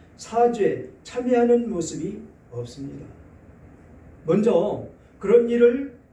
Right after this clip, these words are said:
저질렀으면 먼저 사-, 와서 사과하고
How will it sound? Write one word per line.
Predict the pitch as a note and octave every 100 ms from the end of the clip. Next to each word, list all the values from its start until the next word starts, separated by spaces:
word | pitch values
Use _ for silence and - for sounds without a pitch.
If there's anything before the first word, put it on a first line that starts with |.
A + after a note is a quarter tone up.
| _
저질렀으면 | - C3+ D3+ C3+ - A#2+ G3 - A2 - - - -
먼저 | E3+ G#3+ A#3
사-, | -
와서 | D#3 D#3 A3 G#3+ G#3+
사과하고 | A3 G#3+ A3 - D#3 D#3 D#3 B2+ A2